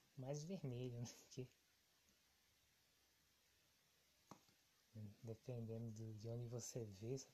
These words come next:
eu já vi uma cor do vinho que parecia, não, está parecendo quase azul, esse. E se alguém chama isso de vinho, isso aí é um, é um vinho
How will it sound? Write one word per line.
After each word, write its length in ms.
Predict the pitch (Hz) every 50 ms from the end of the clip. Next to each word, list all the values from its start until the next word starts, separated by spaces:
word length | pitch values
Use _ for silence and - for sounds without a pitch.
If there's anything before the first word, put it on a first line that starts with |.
| - - -
eu 80 | 127
já 140 | 113 117 117
vi 140 | 110 - - -
uma 120 | 147 131
cor 300 | - - - - 131 123
do 160 | 117 110 104 101
vinho 200 | 101 120 127 127
que 60 | -
parecia, 360 | - 143 123 117 - - 143
não, 100 | 131 113
está 180 | 110 - - 123
parecendo 480 | - - 120 117 - - - 123 120
quase 320 | 117 - 120 117 117 117 147
azul, 560 | 139 120 110 107 107 104 104 107 113 113 110
esse. 160 | 110 110 - - - - - - - - - - - - - - - - - - - - - - - - - - - - - - - - - - - - - - - - -
E 120 | 120 117 107
se 120 | - -
alguém 200 | 123 117 127 131
chama 360 | 127 - - 135 131 131 120
isso 200 | 120 123 - 139 127
de 140 | 113 123
vinho, 540 | 120 113 113 110 107 110 113 120 127 139 131
isso 460 | 113 110 - - - - - - -
aí 60 | 120 117
é 60 | 123
um, 140 | 139 165 151
é 40 | 127
um 160 | 123 135 131
vinho 240 | 120 117 120 135 160